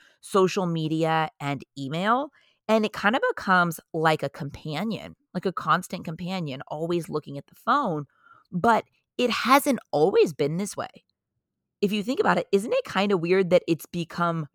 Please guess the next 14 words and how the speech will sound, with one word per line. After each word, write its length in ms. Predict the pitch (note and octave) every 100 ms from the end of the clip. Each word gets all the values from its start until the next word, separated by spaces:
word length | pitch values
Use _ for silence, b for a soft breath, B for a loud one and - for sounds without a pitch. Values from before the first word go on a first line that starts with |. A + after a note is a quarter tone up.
| -
normal 640 | D#3 C#3 B2+ C#3 F3+ C4 A#4+ A4+ _ -
to 100 | A#3
look 220 | F#3 G3
at 140 | A3 -
your 160 | F#3+
phone 500 | F3 F3+ F3 F#3+ G#3 - _ _ _ -
all 220 | F3 F#3
day 220 | F3+ E3+
long? 520 | D#3+ C#3+ C3+ D3 A3+ A4+ A4+ _ _ _ _ _ _ -
Because 320 | A#3+ A3 A3
it's 160 | A3 A#3
all 160 | G#3
different 440 | F#3 F#3 B3 F4+ F3
now. 340 | C#3 G#2+ G#2